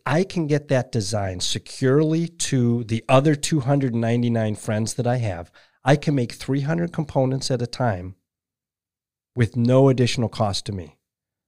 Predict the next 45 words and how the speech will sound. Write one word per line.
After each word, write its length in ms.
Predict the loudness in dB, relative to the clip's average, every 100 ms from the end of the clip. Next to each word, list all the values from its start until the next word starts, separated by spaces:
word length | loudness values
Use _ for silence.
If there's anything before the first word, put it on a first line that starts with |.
| -10
I 60 | -4
only 200 | -2 -2
have, 280 | -2 -6 _ _ _ _ _ -10
I 60 | -4
only 180 | -2
have 140 | -2 -4
the 80 | -4
one 180 | -4
printer. 360 | -4 -4 -4 -6 _ _ _ _ _ _
Now 160 | 2 4
it 80 | 4
becomes 340 | -2 -4 -2
an 80 | -2
economic 480 | -4 -4 -4 -6 -6
model 240 | -6 -6
of 60 | -6
how 140 | -4
much 220 | -4 -4 -4
do 80 |
you 100 | -2
get 160 | 0 0
and 80 | 0
how 80 | 0
much 200 | 0 -2
do 100 | -4
I 120 | -4
get? 280 | -6 -16 _ _ _ _ 0
But 100 | 4
I 60 |
certainly 360 | 6 6 6 6
don't 180 | 4 2
wanna 220 | 0 0
go 140 | 0
out 240 | 0 0 -2
and 140 | -2
buy 220 | -2 -2
another 720 | 0 0 4 4 4 0 -4 -10 _ _ _ _ _ _
thirty 240 | 4 4
thousand 380 | 4 0 0 -2
dollar 280 | -4 -6 -6
printer, 460 | -6 -8 -8 -12 _ _ _ _ _ _ _ _ _ _ -6
uh, 100 | -2
or 260 | 2 2
perhaps 600 | 2 -4 -4 -2 -4 -6 -8
ten. 460 | 0 4 4 2